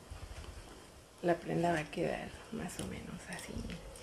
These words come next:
Así. Esta sería una, claro, ya acabada, cerrada, planchadita,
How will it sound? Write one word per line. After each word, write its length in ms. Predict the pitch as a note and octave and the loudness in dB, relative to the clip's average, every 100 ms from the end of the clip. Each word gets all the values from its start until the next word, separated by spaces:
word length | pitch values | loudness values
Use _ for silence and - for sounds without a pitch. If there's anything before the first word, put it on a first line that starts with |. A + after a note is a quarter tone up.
| - - - - - - - - - - - - - - - - - - - - - - - - - - - - - - - - - - - | -10 -10 -10 -8 -8 -8 -14 -12 -12 -10 -10 -10 -10 -10 -8 -8 -6 -8 -8 -10 -12 -12 -10 -10 -10 -10 -10 -10 -10 -10 -10 -8 -8 -6 2
Así. 280 | G3 - - E3 - - - - - - - - - - - - - - - | 2 4 0 0 -4 -4 -6 -6 -6 -4 -6 -6 -6 -8 -8 -8 -8 -6 -2
Esta 220 | - G3+ | 4 6
sería 280 | G#3 F3+ E3 | 6 8 8
una, 140 | E3 D#3 - | 6 4 12
claro, 240 | G3 G#3+ | 12 12
ya 200 | G3+ E3 | 12 12
acabada, 720 | E3+ A3+ G3+ F#3+ F#3 F#3 A#3 | 12 12 12 12 12 12 12
cerrada, 600 | B3 F#3+ E3 D#3+ E3+ F#3+ - | 12 10 12 12 12 12 10
planchadita, 800 | F3+ F3 - D#3+ D#3+ F3+ A#3 | 10 10 8 8 8 10 10